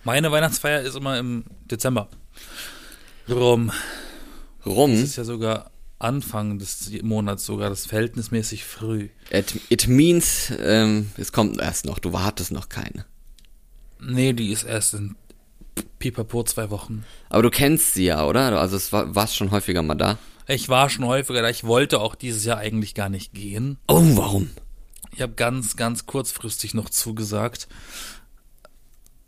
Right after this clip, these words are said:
Speaker 1: Dementsprechend hab ich auch kein Outfit. Ähm, weil d-, ich mach das Ding schon seit sechs Jahren.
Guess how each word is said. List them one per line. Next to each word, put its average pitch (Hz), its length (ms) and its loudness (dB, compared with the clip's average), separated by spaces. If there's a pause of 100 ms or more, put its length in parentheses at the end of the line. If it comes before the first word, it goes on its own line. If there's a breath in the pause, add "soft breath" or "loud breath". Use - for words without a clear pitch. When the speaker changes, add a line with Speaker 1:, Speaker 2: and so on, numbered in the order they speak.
Speaker 1:
Dementsprechend 113 720 2
hab 107 100 -2
ich 113 100 -2
auch - 80 -6
kein 117 180 -2
Outfit. 117 380 -4 (400 loud breath)
Ähm, 113 400 0 (920)
weil 120 720 2 (840 soft breath)
d-, - 100 -12 (1120)
ich 131 220 -2
mach 151 180 2
das 147 240 2
Ding 143 200 2
schon 135 200 0
seit 113 200 4
sechs 107 280 0
Jahren. 101 400 -4